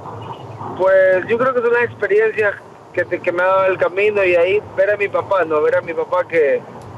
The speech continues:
nunca lo vi quejarse, nunca lo vi débil. Y por más que, porque obviamente, ¿no? Como cualquier adulto, ¿no? En algún momento le va mal en un negocio, en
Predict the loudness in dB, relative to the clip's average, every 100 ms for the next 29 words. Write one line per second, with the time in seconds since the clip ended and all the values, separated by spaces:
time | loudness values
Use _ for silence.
0 | -8 -2 0 2 2 0 0 0 2 2
1 | 2 -2 0 0 0 -4 -2 0 2 2
2 | 2 4 2 2 0 2 4 4 4 2
3 | 0 -2 -14 -18 -18 -18 -14 -8 -2 -2
4 | 0 -2 0 2 4 2 0 2 2 2
5 | 0 0 2 0 0 0 0 -2 -2 0
6 | 2 2 4 2 2 2 2 2 2 0
7 | 2 2 2 2 0 2 0 0 0 2
8 | 2 0